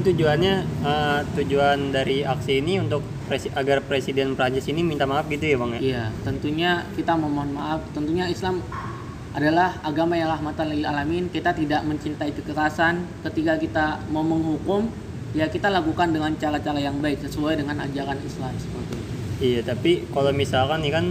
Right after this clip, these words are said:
Speaker 1: eh, berarti targetnya itu kan mendesak Presiden Prancis untuk minta maaf gitu.
Speaker 2: Iya.
Speaker 1: Kalau misalkan, eh, dia udah minta maaf, udah berhenti tuh boikot, apa tetap kita melakukan boikot?
Speaker 2: Ya, tentunya ini kembali lagi ke individu masing-masing ya.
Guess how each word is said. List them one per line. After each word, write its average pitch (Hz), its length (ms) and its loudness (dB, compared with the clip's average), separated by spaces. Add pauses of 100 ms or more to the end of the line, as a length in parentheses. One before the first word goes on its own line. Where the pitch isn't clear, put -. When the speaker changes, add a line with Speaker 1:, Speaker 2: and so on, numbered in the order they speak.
(320)
Speaker 1:
eh, 143 160 -2
berarti 147 320 4
targetnya 139 640 2
itu 190 80 2
kan 202 160 2
mendesak 139 560 2 (400)
Presiden 139 480 0
Prancis 127 560 0
untuk 135 240 -2
minta 135 240 0
maaf 135 320 2
gitu. 123 160 0
Speaker 2:
Iya. 123 160 0 (320)
Speaker 1:
Kalau 139 160 0
misalkan, 147 560 0 (160)
eh, 139 320 0
dia 135 160 6
udah 139 160 4
minta 131 240 0
maaf, 151 320 0 (280)
udah 139 100 2
berhenti 165 300 4
tuh 175 80 2
boikot, 139 400 2
apa 143 240 -4
tetap 139 240 -4
kita 143 240 -2
melakukan 135 400 -2
boikot? 147 320 0 (720)
Speaker 2:
Ya, 160 480 4
tentunya 170 400 0
ini 185 400 0
kembali 160 400 4
lagi 165 320 2
ke 151 240 0
individu 147 400 0
masing-masing 147 560 -4
ya. 135 120 -4